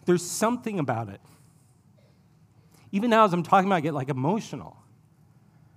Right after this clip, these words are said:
Because there's a fondness. There, there's something that anchors the reality. This,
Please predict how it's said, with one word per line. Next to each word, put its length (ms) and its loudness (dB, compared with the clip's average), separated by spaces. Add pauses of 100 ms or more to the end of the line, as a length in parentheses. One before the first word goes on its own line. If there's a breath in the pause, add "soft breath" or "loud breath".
(260 soft breath)
Because 220 -6
there's 180 -6
a 60 -4
fondness. 1200 -6 (1200 soft breath)
There, 120 0
there's 280 0
something 440 0
that 260 -2
anchors 400 0
the 100 0
reality. 240 4
This, 220 -4